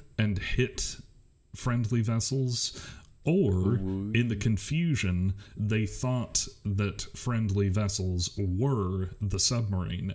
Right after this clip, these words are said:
Speaker 1: and purposefully targeted it. So it was just pure,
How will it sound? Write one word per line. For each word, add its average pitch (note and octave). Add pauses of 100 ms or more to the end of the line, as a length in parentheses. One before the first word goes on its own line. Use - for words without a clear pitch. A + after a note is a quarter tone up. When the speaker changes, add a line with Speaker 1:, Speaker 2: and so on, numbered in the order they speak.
Speaker 1:
and F#2+
purposefully G2
targeted F#2+
it. - (1000)
So C3+
it C3
was C#3
just - (220)
pure, B2